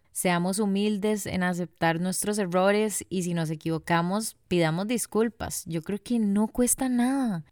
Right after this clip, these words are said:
y ganamos muchísimo más que el tomar la postura de entrar con un contragolpe sin sentido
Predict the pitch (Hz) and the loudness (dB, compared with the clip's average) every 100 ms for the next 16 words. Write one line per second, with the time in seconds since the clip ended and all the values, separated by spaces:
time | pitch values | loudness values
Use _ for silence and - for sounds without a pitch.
0 | - 185 180 170 170 190 214 - - - | -4 -2 0 2 0 0 -2 -4 -8 -6
1 | 180 170 185 165 170 160 160 180 208 - | -6 -6 -6 -2 -2 0 0 0 0 -4
2 | - _ _ - 185 175 - 165 160 170 | -6 _ _ 2 4 4 2 0 2 2
3 | 202 - 208 - 214 202 185 190 - 165 | 0 -2 -4 -2 0 2 2 -2 -8 -4
4 | 165 156 156 - 170 180 202 - _ - | -2 -2 -4 2 6 6 4 -6 _ -2
5 | 180 170 170 - 196 - 175 160 151 196 | 0 0 0 -2 -2 0 0 2 4 4
6 | 233 - - 254 285 - - 196 185 170 | 4 2 0 0 -2 -8 -6 -2 -2 0
7 | 156 151 - 220 220 220 | -2 -4 -2 0 2 0